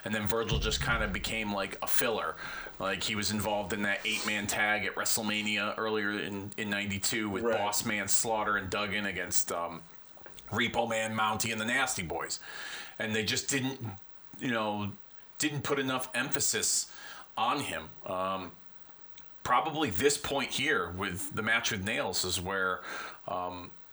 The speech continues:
Speaker 1: he got something more significant, even
Speaker 2: Again,
Speaker 1: just for a brief period of time.
Speaker 2: And, and, and yeah, and, and, and you would argue here that this was really just to get Nails over.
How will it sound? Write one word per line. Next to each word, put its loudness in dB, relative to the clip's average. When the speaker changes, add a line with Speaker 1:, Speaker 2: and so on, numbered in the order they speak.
Speaker 1:
he -2
got 2
something -2
more 0
significant, 0
even 0
Speaker 2:
Again, 4
Speaker 1:
just 2
for 4
a 2
brief 0
period 2
of -4
time. 4
Speaker 2:
And, 4
and, -
and 2
yeah, 6
and, 2
and, 4
and 2
you 0
would 2
argue -2
here -2
that 0
this -4
was -8
really -4
just -8
to -8
get -6
Nails 0
over. -6